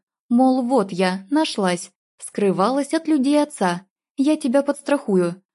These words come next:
Нашёл видео, где тебя увозят его амбалы. А он же твой отец. Пожала я плечами. Тебе его не жалко? Тим поджал губы, тяжело вздохнув. Я думаю, это того стоит.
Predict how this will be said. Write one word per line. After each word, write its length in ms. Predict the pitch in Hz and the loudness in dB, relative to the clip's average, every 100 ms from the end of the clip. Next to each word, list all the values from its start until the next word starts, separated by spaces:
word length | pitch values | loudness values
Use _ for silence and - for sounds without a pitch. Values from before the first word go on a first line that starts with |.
| _ | _
Нашёл 520 | 208 208 208 - 214 | -2 0 0 0 2
видео, 460 | 185 185 254 226 190 | 2 0 0 2 2
где 200 | 175 196 | 0 -2
тебя 280 | 196 190 202 | -2 0 2
увозят 500 | 190 170 240 247 254 | 0 0 -2 -2 -2
его 240 | 226 233 | -2 0
амбалы. 560 | 269 269 233 190 175 175 _ _ _ _ _ _ - | 2 4 4 2 0 -4 _ _ _ _ _ _ -4
А 180 | 208 | 0
он 280 | 202 226 247 | 2 4 2
же 140 | 190 196 | 2 -2
твой 320 | 190 220 247 | 0 0 0
отец. 440 | 240 240 190 - _ _ _ _ | 0 -2 -2 -8 _ _ _ _
Пожала 460 | 208 190 175 185 277 | -2 0 0 0 0
я 200 | 233 190 | 0 0
плечами. 720 | 190 190 208 196 196 190 - _ _ | -2 -4 -2 0 0 -2 -8 _ _
Тебе 380 | - 220 185 214 | -4 -2 2 2
его 200 | 214 208 | 2 2
не 160 | 208 202 | 0 0
жалко? 540 | 233 285 247 185 - _ _ _ _ _ _ | -2 -2 -2 -4 -6 _ _ _ _ _ _
Тим 340 | - 202 262 | -6 0 2
поджал 460 | 262 202 185 208 185 | 2 0 0 0 0
губы, 360 | 170 247 233 269 | 0 -2 -2 -4
тяжело 480 | 330 302 277 262 | -2 0 0 0
вздохнув. 640 | 254 214 262 262 233 170 - - _ _ _ _ _ _ 214 | -2 -4 -4 0 0 -2 -6 -20 _ _ _ _ _ _ 0
Я 200 | 202 202 | 2 2
думаю, 600 | 185 254 262 247 247 247 | 2 2 4 2 0 -2
это 260 | 294 277 262 | -2 0 0
того 300 | 262 262 262 | -2 0 0
стоит. 500 | 262 - 190 180 - | -2 -2 0 -2 -6